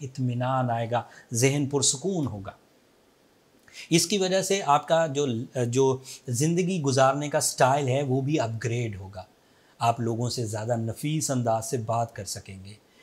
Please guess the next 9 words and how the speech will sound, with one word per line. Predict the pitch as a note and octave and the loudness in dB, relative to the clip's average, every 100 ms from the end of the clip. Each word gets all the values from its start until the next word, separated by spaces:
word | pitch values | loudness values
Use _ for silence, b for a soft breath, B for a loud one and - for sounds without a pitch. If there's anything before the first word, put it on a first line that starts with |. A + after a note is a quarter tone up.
| B A#2+ | B -2
आप | A#2+ | 0
लोगों | A#2+ A#2 B2 | 0 0 -2
से | A#2+ C3 | -2 -2
ज़्यादा | A2 G#2+ B2 | 0 2 2
प्यार, | B2 - B2+ B2 C3+ A2+ | 0 -2 2 6 6 4
पर्सनल | - C3 D#3 D3 C#3 | 2 2 0 -2 -2
रिलेशंस | A#2+ C#3+ B2+ E3 C3 | 2 2 2 -2 -4
बना | A2+ G#2+ G#2 | -4 -6 -6
सकेंगे, | - G#2 G#2 G2 | -8 -10 -14 -16